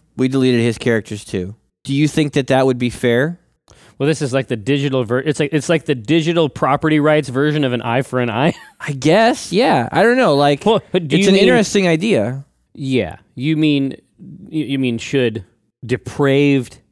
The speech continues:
Speaker 2: acts, like wanton acts of cruelty toward children, should they be repaid in blood? <laughs>
Speaker 1: Why do you make it sound like that?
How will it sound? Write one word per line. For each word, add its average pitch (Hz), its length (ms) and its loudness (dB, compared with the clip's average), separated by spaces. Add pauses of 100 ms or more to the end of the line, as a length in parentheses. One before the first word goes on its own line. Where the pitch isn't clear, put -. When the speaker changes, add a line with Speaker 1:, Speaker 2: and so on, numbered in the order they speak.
(180)
Speaker 2:
acts, - 640 -4 (400)
like 101 160 -8 (140)
wanton 120 1080 -2 (400)
acts 127 420 -2
of 113 160 -4
cruelty 120 680 -4 (120)
toward 113 520 -6
children, 95 680 -12 (540)
should 139 380 -4
they 123 160 0
be 117 220 -4
repaid 104 680 -6
in 92 180 -10
blood? 87 360 -10 (380)
<laughs> - 80 -10 (580)
Speaker 1:
Why 226 300 2
do 294 60 2
you 285 160 4
make 247 240 0
it 247 120 0
sound 247 340 0
like 196 200 0
that? 113 280 0